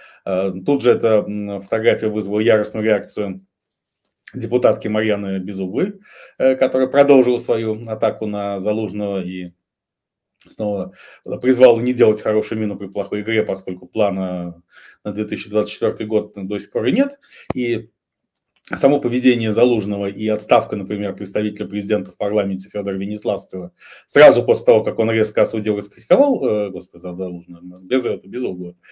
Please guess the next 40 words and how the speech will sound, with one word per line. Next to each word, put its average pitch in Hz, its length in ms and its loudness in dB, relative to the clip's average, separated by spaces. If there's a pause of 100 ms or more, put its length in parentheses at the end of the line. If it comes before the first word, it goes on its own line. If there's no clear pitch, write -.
(260)
раскритиковал 127 560 4
Безуглого, 190 400 2
тоже 185 220 4
о - 40 4
чём-то 147 280 2
говорит. 127 360 6
То - 40 -6
есть - 100 -2
эти 214 80 -4
противоречия 156 560 0
существуют. 104 640 -6 (560)
Э, 104 280 4 (320)
я 170 140 4
абсолютно 175 300 4
убеждён 143 320 2
в - 60 -8
том, 143 140 2
что, 139 140 -4 (160)
э, - 20 -2
они 147 280 0
не, 131 320 0
не, 131 140 4
они 143 180 0
не 135 100 4
должны 156 220 4
сыграть 104 340 -2
какой-то 104 320 -4
роковой 107 440 2
роли, 87 340 -8 (500)
э, 90 60 -8 (280)
в, 87 60 -6
в 92 200 -10
украинской 104 400 -4
судьбе 104 340 -8
сейчас. 95 460 -14
Ясно, 135 260 -2
что - 180 -8
Залужный, 120 440 -2
хотя 107 460 -2 (300)
не, 135 120 4